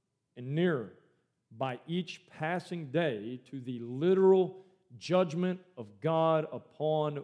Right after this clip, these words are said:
wicked sinners. I would say this to you tonight, if you are unregenerate and in your sin and lost, repent, for the kingdom of God is at hand. Turn to Christ today, turning from your sin,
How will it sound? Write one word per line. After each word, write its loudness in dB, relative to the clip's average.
wicked -2
sinners. -10
I -20
would -16
say 0
this -2
to -10
you -2
tonight, -4
if -14
you -2
are -8
unregenerate -4
and -16
in -8
your -6
sin -8
and -10
lost, 0
repent, 2
for -6
the 0
kingdom 0
of -6
God 2
is 6
at 0
hand. -4
Turn -4
to -4
Christ -4
today, -2
turning -4
from -6
your 0
sin, -8